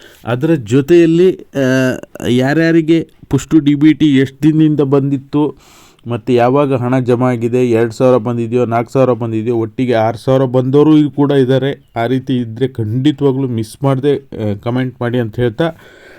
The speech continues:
ಆ, ನಿಮ್ಮ ಅರ್ಜಿ ಸ್ಟೇಟಸ್ ಯಾರು ಚೆಕ್ ಮಾಡಿಸಿದ್ದೀರಾ ಅದ್ರ ಜೊತೆಗೆ ಏನಿದೆ ಅಂತ ಕಾಮೆಂಟ್ ಮಾಡೋದು ಮರಿಬೇಡಿ. ಇದಾಗಿತ್ತು ಇವತ್ತಿನ ವಿಡಿಯೋ. Thank you so much. ಯಾರು, ಯಾರೆಲ್ಲ ಚಾನಲ್ ಸಬ್ಸ್ಕ್ರೈಬ್ ಮಾಡಿಲ್ಲ ದಯವಿಟ್ಟು ಸಬ್ಸ್ಕ್ರೈಬ್ ಮಾಡಿ. ಈ ವಿಡಿಯೋಕ್ಕೆ ಒಂದು ಲೈಕ್ ಕೊಡೋದು ಮಾತ್ರ ಮರಿಬೇಡಿ, ಓಕೆನಾ?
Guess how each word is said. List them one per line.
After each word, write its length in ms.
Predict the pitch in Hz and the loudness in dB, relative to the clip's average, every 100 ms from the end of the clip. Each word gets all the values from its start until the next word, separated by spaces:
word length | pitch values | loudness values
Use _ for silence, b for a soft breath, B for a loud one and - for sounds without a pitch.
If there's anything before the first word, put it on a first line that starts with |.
| B B - | B B -10
ಆ, 200 | 120 120 | -4 -2
ನಿಮ್ಮ 260 | 123 127 127 | 0 0 0
ಅರ್ಜಿ 260 | 127 147 | 0 -2
ಸ್ಟೇಟಸ್ 500 | 147 - 131 143 131 | -2 -2 -4 -4 -4
ಯಾರು 160 | 127 120 | -4 -4
ಚೆಕ್ 280 | - - 131 | -6 -6 -6
ಮಾಡಿಸಿದ್ದೀರಾ 440 | 110 - 127 139 | -6 -4 -4 -2
ಅದ್ರ 220 | 135 120 | -4 -6
ಜೊತೆಗೆ 520 | 113 117 113 139 123 127 | -6 -6 -4 -2 0 0
ಏನಿದೆ 320 | 139 135 135 | 0 -2 -2
ಅಂತ 220 | 127 123 | -2 -4
ಕಾಮೆಂಟ್ 420 | 120 120 113 110 | -4 -6 -6 -8
ಮಾಡೋದು 220 | 113 110 | -8 -6
ಮರಿಬೇಡಿ. 520 | 113 110 107 117 160 b b b b 139 | -6 -4 -4 -4 -6 b b b b -4
ಇದಾಗಿತ್ತು 600 | 143 151 143 143 156 - 139 | -2 0 -2 -2 -4 -2 -2
ಇವತ್ತಿನ 420 | 135 135 135 135 | -2 -2 -4 -2
ವಿಡಿಯೋ. 500 | 127 120 131 139 - - | -2 -2 -2 -2 -6 -8
Thank 260 | 123 123 135 | -8 -6 -6
you 100 | 127 | -6
so 140 | 127 120 | -6 -6
much. 400 | 127 131 - - | -6 -10 -16 -10
ಯಾರು, 580 | 117 120 127 117 113 110 110 | -8 -6 -4 -4 -4 -4 -4
ಯಾರೆಲ್ಲ 500 | 120 131 131 123 117 | -2 -2 0 -2 -6
ಚಾನಲ್ 420 | - - 120 123 | -8 -6 -4 -6
ಸಬ್ಸ್ಕ್ರೈಬ್ 520 | - 113 - 131 123 | -8 -10 -6 -4 -2
ಮಾಡಿಲ್ಲ 300 | 123 117 117 | -4 -6 -6
ದಯವಿಟ್ಟು 360 | 113 120 113 107 | -4 -6 -6 -8
ಸಬ್ಸ್ಕ್ರೈಬ್ 400 | 110 - 127 113 | -12 -8 -8 -6
ಮಾಡಿ. 340 | 113 131 131 | -6 -6 -6
ಈ 40 | 117 | -4
ವಿಡಿಯೋಕ್ಕೆ 380 | 110 117 110 113 | -4 -4 -4 -8
ಒಂದು 160 | 107 | -6
ಲೈಕ್ 220 | 107 107 | -6 -6
ಕೊಡೋದು 280 | - 107 107 | -8 -8 -6
ಮಾತ್ರ 220 | 101 - | -10 -10
ಮರಿಬೇಡಿ, 560 | 127 98 85 90 - 107 | -8 -8 -6 -8 -8 -10
ಓಕೆನಾ? 380 | 107 113 98 | -8 -8 -10